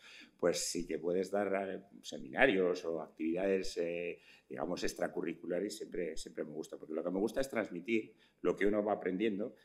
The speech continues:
y, y eso yo creo que es una cosa que la, la llevas dentro,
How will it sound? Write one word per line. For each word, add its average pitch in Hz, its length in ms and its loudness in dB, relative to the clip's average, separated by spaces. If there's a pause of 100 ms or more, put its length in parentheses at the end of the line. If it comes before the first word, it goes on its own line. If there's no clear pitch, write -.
(320)
y, 82 600 0
y 85 60 -2
eso 87 180 -2
yo 104 160 0
creo 82 160 -4
que 80 160 0
es - 320 -12 (100)
una 82 200 -6
cosa 80 260 -8
que - 80 -8
la, 67 400 -6
la 73 160 -6
llevas 82 300 0
dentro, 98 440 0